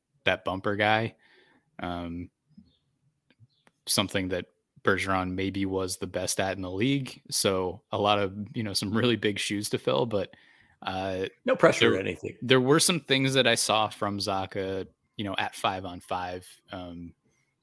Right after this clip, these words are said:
Speaker 1: some of his, his proclivities,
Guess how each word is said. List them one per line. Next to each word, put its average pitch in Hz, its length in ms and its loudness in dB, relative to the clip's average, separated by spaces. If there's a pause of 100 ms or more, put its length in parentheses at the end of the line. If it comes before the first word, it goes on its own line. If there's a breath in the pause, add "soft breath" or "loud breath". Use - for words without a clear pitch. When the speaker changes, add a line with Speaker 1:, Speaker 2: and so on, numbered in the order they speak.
Speaker 1:
some 104 180 -6
of 92 100 -8
his, 90 460 -4 (800)
his 95 160 -8
proclivities, 90 800 -8